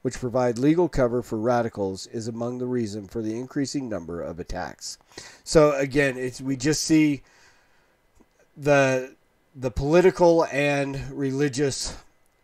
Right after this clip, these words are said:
things that Christians endure right now in India. So not only do they, they receive it from radical Hindus, but the government is also, uh, opposed to Christianity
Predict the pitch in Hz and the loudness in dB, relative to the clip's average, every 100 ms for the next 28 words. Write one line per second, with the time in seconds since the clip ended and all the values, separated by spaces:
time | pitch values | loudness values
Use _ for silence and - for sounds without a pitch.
0 | _ _ _ 160 156 151 127 127 151 139 | _ _ _ 0 2 0 -4 -6 -6 -6
1 | 135 123 127 117 131 131 123 120 117 117 | -8 -6 -6 -6 -2 -2 0 -2 -4 -8
2 | 117 107 107 120 113 110 98 - 135 120 | -8 -10 -12 -14 -12 -10 -10 -8 -6 -6
3 | - - - 143 151 165 165 147 147 135 | -8 -20 -12 -4 0 0 0 -2 0 0
4 | 127 117 127 127 123 - 147 127 113 123 | 0 0 -4 -2 -4 -4 -4 -4 -8 -10
5 | 117 127 131 123 123 120 139 123 117 107 | -6 -4 -4 -6 -10 -8 -6 -4 -6 -8
6 | - - _ 143 135 - 131 113 147 156 | -18 -20 _ -4 -4 -4 -6 2 2 2
7 | 131 104 - _ _ - 120 123 127 127 | -4 -8 -14 _ _ -10 -6 -4 -2 -4
8 | 127 113 104 - _ _ 120 120 107 101 | -6 -6 -8 -10 _ _ -6 -4 -6 -8
9 | 87 _ _ _ _ _ _ _ _ _ | -12 _ _ _ _ _ _ _ _ _
10 | - 139 - 156 151 135 - 131 - 139 | -8 -6 -2 2 2 -2 -6 -8 -6 -8
11 | - 127 127 127 113 113 110 | -4 -4 -4 -6 -6 -6 -8